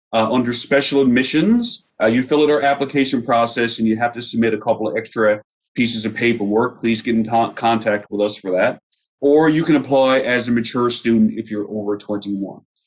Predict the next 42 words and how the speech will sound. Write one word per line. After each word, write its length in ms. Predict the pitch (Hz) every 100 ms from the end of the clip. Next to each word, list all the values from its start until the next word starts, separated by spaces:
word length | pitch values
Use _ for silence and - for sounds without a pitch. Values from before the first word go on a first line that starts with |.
| _
So 180 | - 131
certainly, 640 | 135 - 180 202 190 196 160
if 140 | 151
your 100 | 139
marks 500 | 131 143 147 - -
aren't 320 | 139 139 120
there, 480 | 120 120 131 147 147
uh, 180 | 120 110
don't 280 | 107 127 127
feel 260 | - 127 117
like 180 | 117
all 220 | 107 110 113
hope 260 | 120 -
is 80 | 113
lost. 500 | 110 107 113 - - _ _
If, 240 | - 107 -
uh, 280 | 104 104 98
you 80 | 107
know, 260 | 104 107
the 120 | 104
B 160 | 104 113
F 100 | 110
A 140 | 110
program 440 | 107 113 110 107 104
is 120 | 101
really 400 | 107 107 104 101
of 160 | 101 104
interest 400 | 120 113 120 -
to 60 | 117
you, 440 | 117 139 185 - _ _
uh, 280 | 101 101 104
please 440 | - 135 156 160
get 120 | 160
in 120 | 151 143
contact 540 | 147 139 135 139 135
with 100 | 135
us, 240 | 131 135 -
have 200 | 131 135
a 60 |
chat 280 | 135 139 135
with 120 | 127
us, 340 | 131 127 -